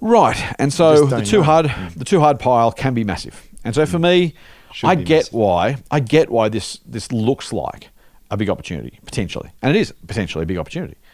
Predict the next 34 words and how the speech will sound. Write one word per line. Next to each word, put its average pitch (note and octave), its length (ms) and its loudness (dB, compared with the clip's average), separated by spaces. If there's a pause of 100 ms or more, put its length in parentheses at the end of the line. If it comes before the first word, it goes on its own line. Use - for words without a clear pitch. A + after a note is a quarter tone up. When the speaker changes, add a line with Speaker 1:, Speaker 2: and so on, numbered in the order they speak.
(340)
Speaker 1:
And A2+ 80 2
I B2 40 4
get C3 200 4
why A#2 260 2
that A#2+ 320 -2
feels A#2+ 340 -2
alluring, A#2 360 0
'cause, G#2+ 140 -2
like, A2 160 -2
"Well, C#3+ 220 -2
but C#3+ 320 -2
if C#3+ 160 -2
it C#3 80 -2
is F#3 160 2
and C#3+ 100 -2
I A#2+ 120 0 (180)
don't C3 320 0
do D#3 160 0
it, - 20 2
I'll B2 120 2
kick - 200 -16
myself. D3 380 0
And A2 160 -2 (360)
if G#2+ 120 -2
I B2+ 80 4
do F#3+ 220 2
it, D#3+ 80 -2
then C3+ 100 0
I A#2 40 2
might C#3+ 160 0
make B2+ 120 -4
a - 60 -8
fortune." G3 440 0
And, B2+ 180 -4